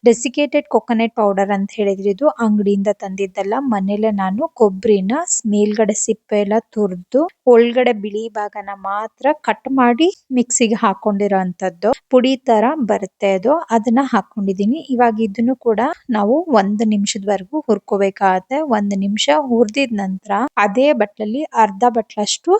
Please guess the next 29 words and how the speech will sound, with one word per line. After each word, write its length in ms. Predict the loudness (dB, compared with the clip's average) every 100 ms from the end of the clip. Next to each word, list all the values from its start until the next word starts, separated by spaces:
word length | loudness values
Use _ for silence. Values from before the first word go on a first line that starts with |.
| 0 -2
ಸಕ್ಕರೆನ 540 | -2 0 2 2 2 0
ತಗೊಂಡು 380 | -4 -4 -6 -6 -4 2
ಪೌಡರ್ 380 | 2 4 2 2 0
ಮಾಡ್ಕೊಂಡಿದೀನಿ. 640 | -2 -4 -6 -4 -2 -2 0 0
ಪೌಡರ್ 320 | 0 -2 -2
ಮಾಡಿದ 260 | -2 -2 -2
ನಂತರ 220 | -4 -4 -4 -4
ಮುಕ್ಕಾಲ್ 340 | -2 0 0 0
ಬಟ್ಲ 200 | -2 0 0
ಆಗತ್ತೆ. 340 | -2 -8 -8 -4 0
ಅದನ್ನ 280 | 2 2 2 2 0
ನಾನಿಲ್ಲಿ 400 | -2 -2 -2 -2 0
ಸೇರಿಸ್ಕೊಂತಾ 720 | 0 0 -2 -6 -6 -4 -4 -4
ಇದ್ದೀನಿ. 360 | -4 -2 0 -2 -6 _
ಸಕ್ಕರೆ 120 | 0 2 2
ಪೌಡರೇ 460 | 2 2 2 2 0
ತಗೊಳ್ಳಿ, 340 | -2 -4 -4 -4 -4 -4
ಸಕ್ಕರೆ 320 | -6 _ -4 0
ಬೇಡ. 220 | 0 2 2 0 -6 0
ಸಕ್ಕರೆ 380 | 0 0 2 2 2
ಹಾಕೊಂಡ್ಬಿಟ್ರೆ 640 | 0 0 0 -2 -2 0 0 2 0
ಎಲ್ಲಾನು 320 | 0 0 2 2
ಮೆಲ್ಟ್ 280 | 0 -2 0 0
ಆಗಿರಲ್ಲ, 360 | 2 -2 -2 -4 -2 0
ಅವಾಗ 240 | 2 0 -2
ಇವಾಗ್ 220 | -4 -4
ಒಂದೊಂದು 360 | -6 -4 -4 -4
ಬೈಕ್ 340 | -2 -2 -2
ಸಿಕ್ಬಿಡುತ್ತೆ. 760 | -4 -6 _ -2 -2 -2 -2